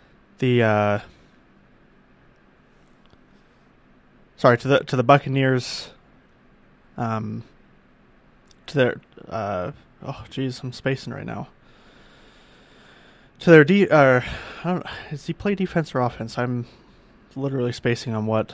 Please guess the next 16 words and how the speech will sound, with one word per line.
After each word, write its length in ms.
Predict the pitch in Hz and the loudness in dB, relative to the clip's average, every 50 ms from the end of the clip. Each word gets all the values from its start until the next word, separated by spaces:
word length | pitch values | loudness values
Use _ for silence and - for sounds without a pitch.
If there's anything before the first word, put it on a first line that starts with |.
| - - | -6 -4
I'm 160 | 127 123 123 | -4 -4 0
thinking 320 | - 196 190 - - 156 | 0 0 0 2 2 0
of 100 | 131 120 | 2 2
Donovan 300 | 123 220 220 233 127 120 | 0 0 -2 -2 -2 -4
Smith. 400 | - - 147 139 135 135 135 - | -2 0 2 2 4 2 2 0
I'm 100 | 113 113 | -4 -4
thinking 380 | - 139 120 120 - 120 120 117 | -4 -4 -6 -4 -4 -4 -2 -2
of, 160 | 113 110 113 | -2 -4 -2
uh, 400 | 113 110 107 110 104 104 101 127 - - _ _ _ _ _ _ _ _ _ _ _ _ - - _ _ _ - - _ _ _ _ _ _ _ _ _ _ _ _ _ _ _ _ _ _ _ _ _ _ - | -2 -2 -2 -2 -2 -4 -4 -6 -8 -12 _ _ _ _ _ _ _ _ _ _ _ _ -20 -20 _ _ _ -20 -20 _ _ _ _ _ _ _ _ _ _ _ _ _ _ _ _ _ _ _ _ _ _ -10
who's 140 | 156 147 | -10 -8
the 120 | - - - | -8 -6 -6
other 220 | 120 117 104 98 | -4 -4 -4 -6
one? 220 | 90 80 76 123 - - - - _ _ _ _ _ _ _ _ _ _ _ _ _ _ _ _ _ _ _ _ _ _ _ _ _ _ _ _ _ _ _ _ _ _ _ _ _ _ _ _ _ _ _ _ - - - - - _ _ - - - - _ _ _ _ _ _ _ _ _ _ _ _ _ _ _ _ _ _ _ _ _ _ | -6 -6 -8 -10 -12 -16 -20 -20 _ _ _ _ _ _ _ _ _ _ _ _ _ _ _ _ _ _ _ _ _ _ _ _ _ _ _ _ _ _ _ _ _ _ _ _ _ _ _ _ _ _ _ _ -20 -20 -20 -20 -20 _ _ -20 -20 -20 -20 _ _ _ _ _ _ _ _ _ _ _ _ _ _ _ _ _ _ _ _ _ _
But 140 | 123 117 135 | 0 4 6
either 240 | 156 160 139 135 131 | 6 6 6 6 6
way, 380 | 127 120 110 110 98 110 - | 6 6 6 6 4 0 -4